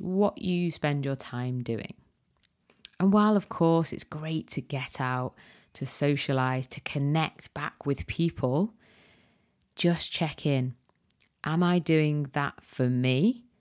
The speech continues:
or other people? Think about the lessons you learned over the past year and a bit and really reflect on, you know, what you got out of that, what you want to carry on and what you don't want to carry on as well.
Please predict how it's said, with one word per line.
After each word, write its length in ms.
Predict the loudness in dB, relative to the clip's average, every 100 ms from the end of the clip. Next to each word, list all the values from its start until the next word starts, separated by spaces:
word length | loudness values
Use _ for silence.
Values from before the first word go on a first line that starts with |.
| _ _ _ _ _ _ 2
or 220 | 2 2
other 180 | 0 -2
people? 580 | -4 -8 -8 -12 -12 -18 _ _ _ _ _ _ _ -10
Think 340 | 2 4 4
about 240 | 4 2 2
the 60 |
lessons 400 | 0 0 -4 -4
you 100 | 0
learned 440 | 2 2 0 -2 -8 _ -6
over 280 | -2 0 -2
the 80 |
past 540 | -4 -6 -8 -10 -6 0
year 340 | 2 2 2
and 100 | 0
a 40 | 0
bit 280 | 0 -2 _ _ _ -20 _ _ _
and 200 | 0 4
really 300 | 8 8 8
reflect 500 | 6 4 0 0 -4
on, 300 | -2 0 -2
you 80 | 0
know, 160 | 0 0
what 220 | -2 0
you 140 | 0
got 260 | 2 2 2
out 180 | -2 -4
of 140 | -6
that, 200 | -8 -6
what 180 | -2 0
you 120 | 4
want 140 | 4 2
to 60 |
carry 400 | 0 -2 0 2
on 300 | 2 2 -2 -8 _ -6
and 160 | -2 0
what 160 | -2
you 100 | -4
don't 280 | 0 0 2
want 120 | 0
to 60 | -2
carry 340 | -2 -2 -2
on 220 | -2 -4 -8
as 140 | -8
well. 320 | -6 -6 -10